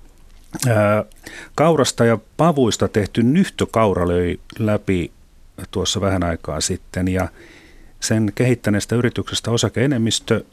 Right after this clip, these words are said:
on nyt Paulikilla. Ää, ja Raisio tekee kaurasta kaurajauhista, jota voi käyttää kuin jauhelihaa, ja muun muassa Valio tekee kaurajuomia.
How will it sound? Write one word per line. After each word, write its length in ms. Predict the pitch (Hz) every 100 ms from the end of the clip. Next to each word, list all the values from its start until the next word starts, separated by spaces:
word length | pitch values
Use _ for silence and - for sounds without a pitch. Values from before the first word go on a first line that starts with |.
| - -
on 220 | 110 98
nyt 240 | 82 - -
Paulikilla. 640 | 123 143 123 - 113 120 - - - - - - - -
Ää, 460 | 101 101 98 87 - -
ja 60 | 98
Raisio 540 | 90 123 135 - 110
tekee 600 | 101 98 - 92 85 80 78 -
kaurasta 580 | - 92 87 87 - 87 -
kaurajauhista, 1040 | 113 120 92 80 95 120 120 123 - 117 - -
jota 240 | 98 90
voi 140 | 92
käyttää 380 | 90 95 85 85 -
kuin 180 | 82 87
jauhelihaa, 760 | 110 117 104 98 98 98 98 - - - - -
ja 80 | 95
muun 140 | 95 92
muassa 280 | 95 -
Valio 300 | 104 110 98
tekee 320 | 87 92 95 87
kaurajuomia. 840 | 104 95 87 85 87 82 82 80